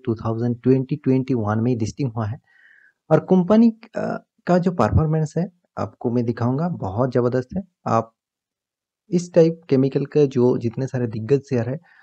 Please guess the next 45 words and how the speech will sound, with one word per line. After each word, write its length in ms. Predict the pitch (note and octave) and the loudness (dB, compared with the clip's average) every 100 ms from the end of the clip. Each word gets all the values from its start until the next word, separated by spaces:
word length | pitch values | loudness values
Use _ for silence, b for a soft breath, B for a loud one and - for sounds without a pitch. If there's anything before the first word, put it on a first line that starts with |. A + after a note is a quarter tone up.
| b b b b b _ - | b b b b b _ -6
उस, 200 | - _ - | -6 _ -6
उस 180 | D3 - | -6 -2
पे 60 | F#3+ | 0
भी 100 | F#3+ | 0
तो 360 | G3+ G3+ - B2 | 2 2 2 -2
आप 180 | C#3 | -2
इन्वेस्ट 320 | C3 C3 D3 - - | -2 0 -2 -6 -2
कर 120 | A2 | 0
ही 60 | D3 | 0
चुके 240 | - B2 | -2 -2
हैं, 260 | B2 F#3 - - | -2 -6 -8 -4
और 340 | G#2 G#2+ G#2+ | -2 0 0
नहीं 220 | G#2+ D3+ | 0 0
किया 240 | E3 D#3+ D3 | 0 0 0
है 100 | D3+ | 0
तो 160 | D#3 D3+ | -2 -2
आप 340 | - B2 B2 _ - | -2 -4 -4 _ -10
इस 200 | C#3 - | -10 -8
छोटे 380 | D3+ D#3+ E3+ F3+ | -4 -2 0 0
स्टॉक 340 | F3 C3+ B2+ | 2 0 0
में 120 | D3+ E3 | -4 -2
आप 220 | B2+ B2+ A#2+ | -2 -2 -2
निवेश 280 | A2+ B2 | -2 -4
कर 140 | - G#2+ | -4 -8
सकते 380 | - G#2+ - G2 | -6 -10 -8 -8
हैं। 160 | F#2 - _ | -10 -14 _
तो 320 | C#3 C3+ C3+ _ - | 0 0 -2 _ -20
स्टॉक 380 | F3+ - D3+ - | -12 -4 -4 -2
के 80 | G3+ | 0
बारे 200 | D3+ C#3+ | 0 0
में 120 | D#3+ | -2
पूरा 200 | D#3+ C#3+ | 0 0
डिटेल्स 380 | A2+ A2 C#3 C3 | 0 -2 -4 -2
जानकारी 320 | A2+ A2+ B2+ | -2 -2 0
लीजिए, 280 | B2 A#2+ D3+ | 0 -2 -4
उसके 280 | C3 - A#2+ | -6 -4 -2
बाद 160 | A#2+ A2+ | -2 -4
आपको 240 | - C3 | -4 -2
भी 100 | C3 | -2
पता 220 | A#2+ A2+ | -2 -6
चल 200 | A2 A2+ | -4 -2
जाएगा 200 | A2+ B2 E3 b b b b | -2 -4 -8 b b b b
कंपनी 340 | C#3+ C3+ D3 D3+ | -4 -2 0 0
में 120 | D#3+ | 0
कितना 420 | D#3+ - C3+ D3+ | -2 -4 -2 -2